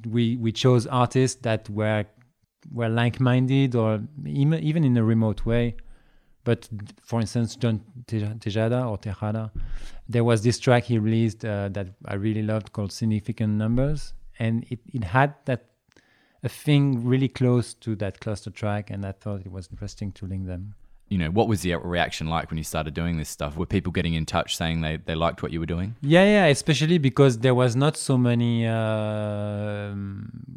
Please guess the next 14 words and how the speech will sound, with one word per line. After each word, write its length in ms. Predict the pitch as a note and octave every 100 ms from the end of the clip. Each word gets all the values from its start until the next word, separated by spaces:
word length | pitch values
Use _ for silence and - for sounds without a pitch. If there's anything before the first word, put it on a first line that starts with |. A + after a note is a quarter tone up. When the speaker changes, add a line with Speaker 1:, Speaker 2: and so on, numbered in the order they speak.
| F#2
Speaker 1:
reissues 560 | A#2+ A#2 A#2+ - D#3+ B2
at, 180 | A2+ -
at 320 | G#2+ G#2+ A2+
this 160 | A#2
time. 320 | - A#2 A2+ A2+
It 180 | D#3 -
was 320 | C3 B2+ A2 - _
kind 180 | - D#3
of 220 | D3 C3 C3
the 40 | A#2+
same 360 | - D3 C#3+
time 360 | C#3+ C#3+ C#3 C#3
when, 320 | B2 B2 A#2+
uh, 380 | A#2 A#2 A2+